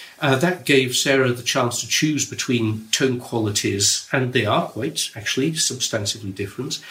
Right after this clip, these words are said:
I also had an instrument called the Tantignac Carnix, which I was involved in reconstructing. That was discovered in southern France. It was almost complete. It looks quite different. It's the same family, but if you like, it's about as different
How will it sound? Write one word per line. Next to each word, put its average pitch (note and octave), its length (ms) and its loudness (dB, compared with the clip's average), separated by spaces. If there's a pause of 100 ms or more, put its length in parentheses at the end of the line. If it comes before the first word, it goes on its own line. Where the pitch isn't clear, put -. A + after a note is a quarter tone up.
(340)
I D3+ 140 6
also F3+ 300 4
had C#3+ 280 -2
an C#3 120 2
instrument C#3+ 480 0
called B2+ 180 0
the A#2+ 80 -2
Tantignac C3 720 0
Carnix, - 600 -2
which A#2+ 220 0
I A#2+ 80 2
was A2+ 160 -2
involved A2 400 0
in G#2+ 140 2
reconstructing. A2+ 840 -2 (300)
That E3 240 2
was C3 140 -6
discovered A#2 640 -2 (380)
in A2 380 -2
southern - 420 0
France. D3 720 0
It A#2+ 100 -2
was A#2+ 140 -4
almost A2+ 360 0
complete. A#2 600 -2 (400)
It C3 160 0
looks D3+ 240 2
quite - 320 -2
different. D3 480 0
It's - 160 0
the B2+ 60 0
same B2 300 4
family, B2+ 640 0
but G#2 140 -10
if A2 160 -8
you A#2+ 60 -2
like, A#2+ 280 0
it's A#2 120 -4
about B2+ 420 -2 (400)
as A2 200 0
different B2 600 0